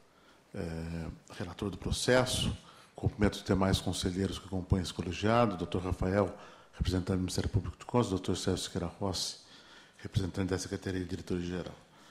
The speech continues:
Como bem colocou o nobre relator, doutor Polizelli, nós temos em pauta um processo de ju-, em julgamento que analisa um contrato firmado entre o município de Rio Claro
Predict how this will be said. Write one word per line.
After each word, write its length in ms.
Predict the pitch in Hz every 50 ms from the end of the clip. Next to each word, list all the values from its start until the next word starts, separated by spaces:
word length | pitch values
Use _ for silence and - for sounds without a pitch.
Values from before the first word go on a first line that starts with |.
| - - - - - - - - - - - -
Como 120 | 139 131
bem 120 | 127 139 135
colocou 720 | - 127 117 104 - - - 110 107 104 101 95 92 82 - - - - - - -
o 40 | -
nobre 260 | 101 98 98 95 98
relator, 400 | 92 92 90 87 85 - - 92
doutor 220 | 90 87 - - -
Polizelli, 680 | - 92 92 92 90 92 120 127 127 110 87 82 82 - - - - - - - - -
nós 180 | - 110 101 -
temos 260 | - 120 113 110 98
em 100 | 107 101
pauta 380 | 92 - 113 117 123 120 - 127
um 120 | 120 123
processo 680 | 120 - - 101 - - - - 98 95 90 - - 95
de 120 | 95 92
ju-, 200 | 92 98 104 95 -
em 140 | 127 107
julgamento 680 | 92 90 90 87 101 101 107 117 120 113 104 - - - - - - - - - - -
que 100 | - 120
analisa 480 | 110 113 110 107 104 107 107 107 -
um 60 | 123
contrato 580 | 117 - - 139 127 107 - - 95 92 - -
firmado 460 | - - 110 98 95 90 90 90 92
entre 160 | 95 87 -
o 40 | -
município 440 | 95 98 95 90 - - - - -
de 140 | - - 92
Rio 120 | 92 87
Claro 480 | - - - 113 117 113 98 85 85